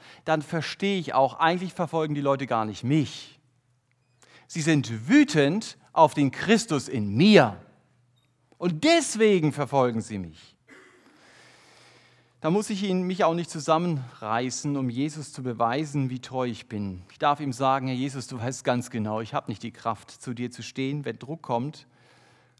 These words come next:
Aber danke, dass du in mir dich diesem Druck nicht beugst. Dass du in mir das Leben bist.“ Und das ist es, was mich freut, das gerade auch in schwierigen Situationen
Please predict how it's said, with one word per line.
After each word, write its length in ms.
Aber 220
danke, 360
dass 240
du 160
in 140
mir 500
dich 140
diesem 380
Druck 320
nicht 260
beugst. 440
Dass 320
du 200
in 160
mir 420
das 220
Leben 300
bist.“ 460
Und 200
das 180
ist 160
es, 280
was 180
mich 160
freut, 640
das 220
gerade 480
auch 240
in 160
schwierigen 580
Situationen 840